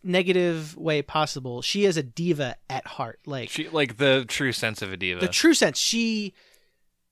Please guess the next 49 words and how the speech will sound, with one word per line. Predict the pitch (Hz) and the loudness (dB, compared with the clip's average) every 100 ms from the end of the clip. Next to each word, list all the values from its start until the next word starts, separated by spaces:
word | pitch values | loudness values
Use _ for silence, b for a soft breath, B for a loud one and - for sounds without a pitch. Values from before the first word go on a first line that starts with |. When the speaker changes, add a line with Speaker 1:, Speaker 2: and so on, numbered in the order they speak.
| _ _ | _ _
Speaker 1:
I | 214 | 2
mean, | 214 | 4
I, | 196 233 | 4 4
I, | 220 202 214 | 0 2 4
I | |
loved | 208 226 151 | 8 8 8
her. | 123 | 0
She | - | -2
was | 151 | 0
great. | 165 160 127 | 2 0 0
But, | 151 | -2
Speaker 2:
Mm. | |
Speaker 1:
like, | 156 143 | -2 -4
when | 170 180 | -2 0
I | |
worked | 170 208 | 0 -2
with | 190 | -2
her | |
a | 175 | -4
couple | 165 | -6
times, | 160 151 147 139 | -6 -6 -4 -6
she | - - 185 | -6 -4 -2
would, | 185 175 | -2 -2
like, | 156 143 123 - _ _ | -2 -4 -6 -14 _ _
she, | - 170 139 _ _ _ _ _ _ | -8 -8 -8 _ _ _ _ _ _
first | _ 330 294 | _ 4 4
of | 220 | 2
all, | |
these | 185 196 | 2 2
were, | |
like, | 175 - | 2 2
fifteen-hour | 220 - 185 156 147 | -2 0 0 0 0
days, | 151 147 | 0 0
and | 120 | -2
she | - 196 | 0 2
was | 170 | 2
there | 151 | 0
the | 127 | -2
entire | 120 - 151 | -2 0 0
time, | 135 151 135 123 | -2 -6 -6 -8
just, | 123 - | -8 -8
Speaker 2:
Mm. | 139 | -6
Speaker 1:
like, | 123 117 _ | -8 -10 _
with | 156 151 143 _ | -4 -4 -4 _
full | 190 | 0
energy. | 151 139 120 120 110 - b b b | 0 -2 -8 -12 -14 -18 b b b
Um, | 175 165 160 151 139 135 _ _ _ _ _ _ _ _ | -2 2 2 0 -6 -12 _ _ _ _ _ _ _ _
she | - - - 226 220 214 196 - _ - - | -2 0 2 2 2 0 -4 -10 _ -16 0
definitely | 208 202 247 254 233 233 208 | 0 0 -2 -4 -4 -4 -4